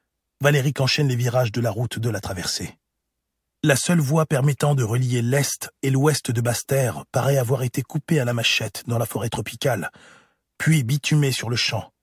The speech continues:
avant que les arbres géants ne repoussent de tous côtés. Le commandant s'accorde une pause, chez lui, avant de retourner à la D Z P J. Une sieste de quelques heures s'il parvient à s'endormir.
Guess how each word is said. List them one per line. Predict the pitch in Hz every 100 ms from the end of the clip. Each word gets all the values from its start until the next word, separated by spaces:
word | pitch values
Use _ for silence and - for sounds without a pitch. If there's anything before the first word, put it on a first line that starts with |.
| _ _ -
avant | 147 147
que | -
les | 131 131
arbres | 127 127
géants | 113 131 127
ne | 104
repoussent | 127 - 123 - -
de | 113
tous | 127
côtés. | 120 104 - - _ _ _ _ _ _ _ _ _ _ _ _ _ -
Le | 139
commandant | 151 139 139
s'accorde | - 131 131 117
une | 127
pause, | - 139 107 87 -
chez | - -
lui, | 127 123 - - _ -
avant | 123 139
de | 131
retourner | 131 139 135 127
à |
la | 117
D | 117
Z | 113 110
P | 107
J. | 92 82 - _ _ _ _ _ _ _ _ _ -
Une | 135
sieste | - - 156 -
de | 123
quelques | 117 139 - 120
heures | 151 123
s'il | - 120
parvient | 123 113 127
à | 104
s'endormir. | 107 95 92 90 71